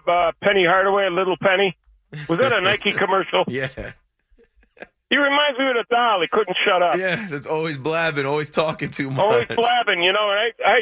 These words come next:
Speaker 1: just, you know what? If this guy rubs people the wrong, I don't even watch him. I watch him about as much as I watch Fox Sports One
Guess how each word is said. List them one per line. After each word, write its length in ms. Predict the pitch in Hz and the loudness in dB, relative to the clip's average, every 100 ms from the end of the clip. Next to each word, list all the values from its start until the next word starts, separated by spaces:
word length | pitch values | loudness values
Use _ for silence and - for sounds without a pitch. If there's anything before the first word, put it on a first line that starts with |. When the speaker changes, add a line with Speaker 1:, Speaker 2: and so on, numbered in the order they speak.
| - | 2
Speaker 1:
just, 180 | 208 - _ _ _ _ - | 0 0 _ _ _ _ -2
you 80 | 214 | 2
know 160 | 240 240 | 2 2
what? 160 | 247 185 | 2 0
If 100 | 170 - | -2 -2
this 140 | 247 - | -2 0
guy 180 | 254 220 | 0 2
rubs 280 | 214 226 - | 2 0 -2
people 280 | 247 247 220 | -2 0 2
the 60 | 208 | 2
wrong, 340 | 208 214 208 185 | 2 0 0 -2
I 120 | 254 | -2
don't 180 | 247 220 | -2 -6
even 340 | 196 185 180 | -6 -2 0
watch 300 | 220 214 - - | 0 -2 -2 0
him. 240 | 214 175 | 0 2
I 100 | 175 | 2
watch 280 | 196 208 190 | 0 -2 0
him 60 | 208 | 2
about 320 | 175 185 185 | 2 4 0
as 60 | 165 190 | 0 0
much 180 | 196 - | 0 2
as 100 | 156 | 2
I 80 | 165 | 4
watch 240 | 180 185 - - | 4 2 -2 0
Fox 300 | 202 202 - | 2 0 0
Sports 320 | - 180 - - | 2 2 2 2
One 360 | 190 202 170 | 2 4 0